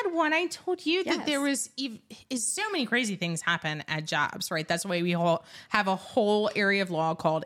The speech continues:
Speaker 1: employment law, 'cause there are
Speaker 2: Yes.
Speaker 1: really big problems at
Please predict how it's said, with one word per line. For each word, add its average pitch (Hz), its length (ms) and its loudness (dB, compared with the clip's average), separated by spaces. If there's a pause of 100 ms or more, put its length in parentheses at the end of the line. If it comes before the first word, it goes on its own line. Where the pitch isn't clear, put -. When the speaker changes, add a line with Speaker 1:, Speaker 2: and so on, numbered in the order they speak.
Speaker 1:
employment 160 600 -2
law, 202 340 8
'cause 190 200 -2
there 170 240 2
are 156 80 2
Speaker 2:
Yes. 156 100 -4
Speaker 1:
really 233 280 4
big 170 200 2
problems 180 760 4
at 170 320 0